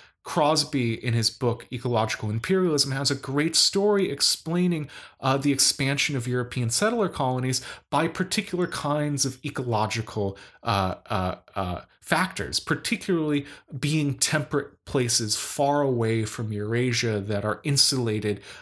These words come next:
uh, from, um, the disease colonies that, that Europeans are, are, are open to. Another one is the Columbian Exchange itself, and I have a very quick and, uh, interesting fact about this. We can identify part of the rise in consumer society as,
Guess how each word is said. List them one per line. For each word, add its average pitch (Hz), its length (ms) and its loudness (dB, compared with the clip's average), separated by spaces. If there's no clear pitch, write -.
uh, 107 200 2
from, 107 600 -2
um, 104 280 0
the 117 100 0
disease 113 840 2
colonies 98 800 -2
that, 90 300 -8
that 98 160 -4
Europeans 95 600 -2
are, 82 220 -8
are, 87 320 -8
are 87 260 -8
open 101 340 0
to. - 260 -10
Another 185 320 4
one 170 260 2
is 170 160 0
the 180 60 0
Columbian 151 460 0
Exchange 135 480 0
itself, 131 480 2
and 117 80 0
I 117 40 2
have 131 200 0
a 120 60 2
very 131 320 0
quick - 500 -4
and, 123 400 0
uh, 120 240 4
interesting 165 680 2
fact 240 380 0
about - 340 -8
this. - 260 -2
We 170 100 4
can 185 140 2
identify 175 600 2
part 196 500 2
of 135 140 -4
the 139 80 -2
rise 139 400 2
in 123 80 -4
consumer 208 500 2
society 104 680 2
as, 127 320 2